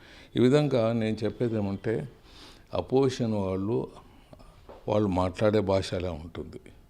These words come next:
ఎవరైనా సరే ఏ పార్టీ అయినా అపోజిషన్ ఉండేవాళ్ళు అపోజిషన్లోనే మాట్లాడతారు, వాళ్ళ కళ్ళకు ఏది డెవలప్‌మెంట్ కనబడదు.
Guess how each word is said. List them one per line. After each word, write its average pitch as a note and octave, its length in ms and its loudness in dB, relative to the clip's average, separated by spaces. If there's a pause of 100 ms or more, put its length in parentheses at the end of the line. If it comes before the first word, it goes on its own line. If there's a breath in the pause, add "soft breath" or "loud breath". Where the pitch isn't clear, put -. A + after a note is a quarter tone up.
(920 soft breath)
ఎవరైనా A#2 500 8
సరే G2+ 260 2
ఏ G2 100 6
పార్టీ F#2+ 380 0
అయినా G#2+ 160 -2
అపోజిషన్ F#2+ 500 -4
ఉండేవాళ్ళు F#2 460 -2
అపోజిషన్లోనే F#2+ 1400 0
మాట్లాడతారు, - 1040 -2
వాళ్ళ G#2 200 2
కళ్ళకు G2 540 -6
ఏది F#2 320 -4
డెవలప్‌మెంట్ F2 580 -6
కనబడదు. D2+ 560 -14